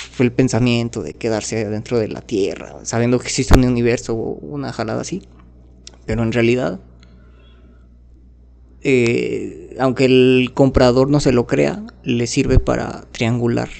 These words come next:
eh, y lavar dinero. Ese es el gran problema, que no necesita hacer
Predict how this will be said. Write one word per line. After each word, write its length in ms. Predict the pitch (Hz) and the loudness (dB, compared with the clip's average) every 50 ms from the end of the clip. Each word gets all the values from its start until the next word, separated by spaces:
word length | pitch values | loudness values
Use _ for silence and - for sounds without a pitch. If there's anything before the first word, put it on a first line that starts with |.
| - - - - - - - - - - 349 330 311 285 - - | -20 -20 -20 -20 -20 -20 -20 -20 -20 -20 -20 -18 -18 -18 -18 -14
eh, 500 | - - - - - - - 50 50 - - - - - - - - - - - - - - - - - - - - | -12 -12 -12 -10 -12 -12 -14 -14 -16 -18 -20 -20 -20 -20 -20 -20 -20 -20 -20 -20 -20 -20 -20 -20 -20 -20 -20 -8 -4
y 120 | 143 - | -4 -2
lavar 260 | - - - - - | -2 -2 -4 -6 -6
dinero. 320 | - 117 127 156 170 185 - - - - - - - - - | -4 -2 -2 -2 -2 -2 -6 -10 -12 -14 -18 -20 -12 -4 0
Ese 100 | - 120 | 0 0
es 120 | 127 135 123 123 | 0 -2 -4 -6
el 40 | 131 | -6
gran 220 | - - 131 127 127 | -6 -4 -4 0 4
problema, 420 | - 139 135 139 143 - - - - - - - - - - | 4 4 4 2 0 -2 -6 -10 -14 -20 -20 -20 -20 -8 -4
que 80 | - 120 | 0 2
no 120 | 123 127 | 2 4
necesita 220 | 131 131 123 131 127 | 4 4 2 2 0
hacer 160 | - 143 | -2 -2